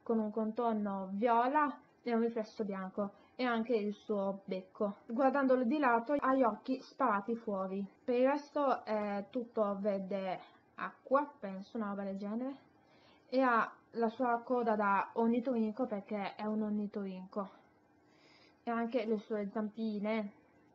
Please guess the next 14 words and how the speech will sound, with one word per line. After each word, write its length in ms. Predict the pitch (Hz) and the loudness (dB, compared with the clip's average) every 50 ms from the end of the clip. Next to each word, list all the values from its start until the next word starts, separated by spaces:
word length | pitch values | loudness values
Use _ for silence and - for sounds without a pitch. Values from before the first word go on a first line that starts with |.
| - - | -20 -12
di 160 | - 220 220 220 | -6 -4 -4 -4
sopra 540 | 220 - 240 233 220 220 220 202 202 190 190 - - _ _ _ - - - - _ _ _ _ | -2 0 0 0 0 0 -2 -2 -2 -4 -6 -10 -18 _ _ _ -20 -20 -20 -20 _ _ _ _
verde 260 | - 214 220 208 226 | -4 -2 0 2 4
acqua 480 | 226 220 220 220 - - 294 277 - - - _ _ | 4 4 2 2 2 2 2 2 2 -2 -10 _ _
e 120 | 254 233 | 0 2
le 140 | 226 226 220 | 2 2 4
zampine 560 | 226 254 254 247 233 233 226 214 196 190 196 | 2 0 0 0 0 0 0 0 0 -2 -4
di 140 | 190 208 269 | -4 -4 -6
sotto 500 | 262 - 220 185 180 180 - 208 202 196 196 | -6 -4 -2 -2 -2 -2 -2 -2 -2 -2 -2
gialle 380 | 208 196 185 190 190 190 190 | -2 -2 -2 -2 -2 -4 -4
perché 460 | 190 190 185 185 185 - 196 185 180 | -4 -4 -6 -6 -6 -4 -2 -2 -2
non 220 | 185 196 202 196 190 | 0 -2 -2 -2 -2
ha 60 | 185 | -2
alcun 320 | 190 196 - 202 196 190 | -4 -4 -4 -4 -6 -6